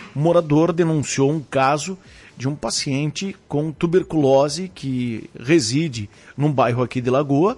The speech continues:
e estaria se recusando a fazer o tratamento e tomar os devidos cuidados. Nós convidamos para fazer parte do programa e gentilmente atendeu o nosso convite o secretário da Saúde, Eloir Morona, que está acompanhado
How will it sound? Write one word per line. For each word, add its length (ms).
e 480
estaria 560
se 140
recusando 720
a 40
fazer 340
o 20
tratamento 560
e 40
tomar 280
os 100
devidos 400
cuidados. 640
Nós 380
convidamos 420
para 160
fazer 340
parte 320
do 120
programa 520
e 60
gentilmente 580
atendeu 380
o 40
nosso 260
convite 520
o 100
secretário 880
da 140
Saúde, 400
Eloir 300
Morona, 360
que 80
está 280
acompanhado 720